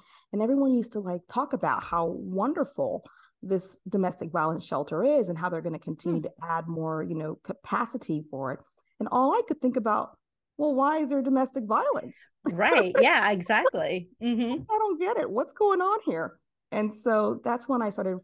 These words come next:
Speaker 1: re-, you know, sort of really looking at how is it that I could start to help change the things that cause,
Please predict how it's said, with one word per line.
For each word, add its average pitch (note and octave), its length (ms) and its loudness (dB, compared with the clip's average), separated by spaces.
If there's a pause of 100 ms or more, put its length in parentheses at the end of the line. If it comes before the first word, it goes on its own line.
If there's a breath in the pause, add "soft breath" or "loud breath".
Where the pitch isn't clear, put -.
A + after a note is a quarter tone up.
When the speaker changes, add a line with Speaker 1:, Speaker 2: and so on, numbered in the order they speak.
Speaker 1:
re-, G#3 280 -2
you G#3 100 -2
know, F#3 120 0
sort F#3 180 -4
of F3 80 -2
really F3+ 380 -4
looking F#3+ 380 -2
at - 160 -6 (280)
how A#3+ 440 0
is A3+ 180 4
it D#3+ 240 -2
that D3 240 -4 (920)
I F#3+ 220 2
could G3 280 0 (480)
start G3 460 0
to G3+ 80 -6
help - 440 -2 (800)
change A3 680 2 (180)
the F#3 160 0
things G3 500 0
that - 200 -4
cause, C4+ 480 0